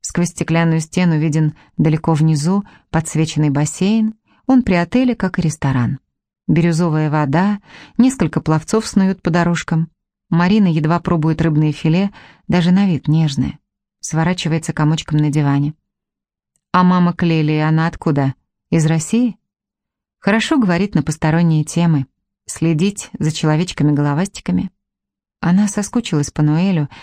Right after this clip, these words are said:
за его три дня в Лондоне. Денис впервые не стоит за спиной, чувство вины ушло.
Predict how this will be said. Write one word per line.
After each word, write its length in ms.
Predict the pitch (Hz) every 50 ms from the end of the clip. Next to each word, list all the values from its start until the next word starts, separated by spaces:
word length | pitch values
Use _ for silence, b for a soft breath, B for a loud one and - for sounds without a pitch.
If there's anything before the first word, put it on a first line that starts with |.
| B B B B
за 140 | 151 147 175
его 180 | 170 156 170
три 180 | 170 - 160 156
дня 200 | 139 156 156 151
в 60 | 143
Лондоне. 540 | 143 147 151 151 143 147 147 151 156 156 - _ _ _ _ _ _ _ _ _ _ _ _ _
Денис 560 | - 156 143 156 156 175 208 220 - - - - _ _
впервые 480 | _ - - 165 170 175 208 254 262 226
не 120 | 165 147
стоит 320 | 143 - - 156 151 151 135
за 80 | 147
спиной, 500 | 147 - - 156 147 156 180 202 214 220 _ b b b b b b
чувство 300 | - - 254 - - 214
вины 320 | 202 180 196 202 214 240 226
ушло. 520 | 170 135 - - 131 131 156 160 165 170